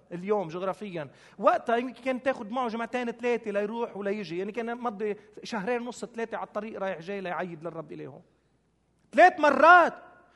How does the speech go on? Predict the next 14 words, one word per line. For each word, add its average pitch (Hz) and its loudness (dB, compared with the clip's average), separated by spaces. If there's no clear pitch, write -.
طب 233 -4
ما 320 -6
بيسوى 302 -4
يا 277 2
رب 277 0
أعبدك 247 -4
على 220 -4
جنبك، 220 -4
أعمل 226 -4
لي 226 -10
شي 220 -12
مذبح 208 -6
ورا 214 -4
البيت؟ 214 -6